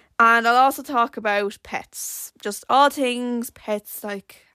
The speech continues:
animals I had as a child, ones that I want, and ones that I'll never have, but we'll get onto that later on in the podcast. Um,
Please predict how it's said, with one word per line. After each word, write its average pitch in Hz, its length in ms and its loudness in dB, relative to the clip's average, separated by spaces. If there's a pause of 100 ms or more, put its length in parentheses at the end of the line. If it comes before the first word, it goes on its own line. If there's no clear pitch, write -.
animals 202 380 -6
I - 80 -12
had 196 260 -6
as - 160 -20
a 190 60 -20
child, 311 480 0
ones - 320 -8
that - 160 -4
I - 40 -4
want, 269 380 2
and 254 160 -4
ones 330 160 2
that 294 100 -4
I'll 285 120 4
never 220 260 0
have, 175 340 -4
but - 120 -8
we'll 247 100 2
get 247 160 2
onto 226 240 -2
that 196 200 2
later 190 260 0
on 185 160 -4
in 180 100 -14
the - 60 -20
podcast. 185 580 -6 (640)
Um, 208 680 2